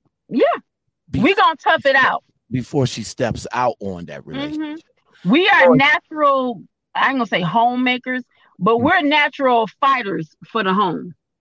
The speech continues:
Speaker 1: We gonna fight for our home. We gonna fight for our family. It's a, it's a natural for us.
Speaker 2: Mm.
Speaker 1: That is, it, it's not easy for us to walk away from a marriage or to walk away from a guy that we've taken seriously during dating.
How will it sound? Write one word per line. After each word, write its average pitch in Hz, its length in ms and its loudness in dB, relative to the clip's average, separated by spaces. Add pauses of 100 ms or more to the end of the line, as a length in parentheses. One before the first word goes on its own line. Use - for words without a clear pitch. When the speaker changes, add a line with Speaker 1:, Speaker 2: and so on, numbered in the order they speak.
(180)
Speaker 1:
We 233 240 0
gonna 311 220 0
fight 262 280 0
for 233 120 2
our 190 200 2
home. 175 380 -4
We 226 120 2
gonna 277 180 0
fight 262 260 -2
for 262 100 0
our 208 200 2
family. 156 540 -4
It's 226 200 0
a, 214 180 0
it's 247 160 0
a 240 80 2
natural 240 480 0
for 160 140 -6 (160)
us. - 80 -14 (800)
Speaker 2:
Mm. 180 80 -8
Speaker 1:
That 240 160 2
is, 240 160 2 (100)
it, 233 300 -2
it's 226 240 0
not 247 400 0 (180)
easy 262 420 0
for 196 120 -2
us 196 280 0 (160)
to 175 360 -4
walk 185 400 -2
away 202 380 -2
from 175 220 -6
a 170 60 0
marriage 240 600 2
or 175 120 0
to 175 80 -4
walk 190 300 0
away 214 320 0
from 170 380 -2
a 160 120 -2
guy 196 420 2
that 170 200 -4
we've 196 360 -6 (360)
taken 214 360 -2
seriously 254 520 -4
during 202 380 2
dating. 226 400 0